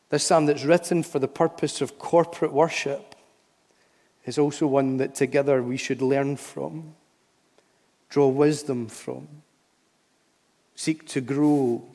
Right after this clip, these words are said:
as we handle it. But again, as we put all that into all the psalms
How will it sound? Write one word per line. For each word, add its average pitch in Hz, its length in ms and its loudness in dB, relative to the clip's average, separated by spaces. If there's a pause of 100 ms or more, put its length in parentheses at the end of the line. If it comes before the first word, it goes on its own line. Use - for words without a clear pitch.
(300)
as 120 240 -8
we 117 400 -4
handle 135 560 -6
it. - 160 -16 (1500)
But - 80 -20
again, 143 400 2
as 120 180 -4
we 131 260 -4
put - 300 -4
all 139 140 2
that 139 180 4
into 139 240 -2
all 147 260 2
the 139 100 0
psalms 123 800 -8